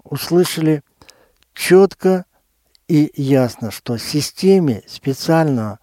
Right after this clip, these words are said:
коррекционного образования быть, что её нельзя закрывать, что её надо совершенствовать.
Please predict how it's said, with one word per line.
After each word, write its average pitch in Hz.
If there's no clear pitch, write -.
коррекционного 139
образования 131
быть, 123
что -
её 180
нельзя 185
закрывать, 160
что -
её 170
надо 185
совершенствовать. 147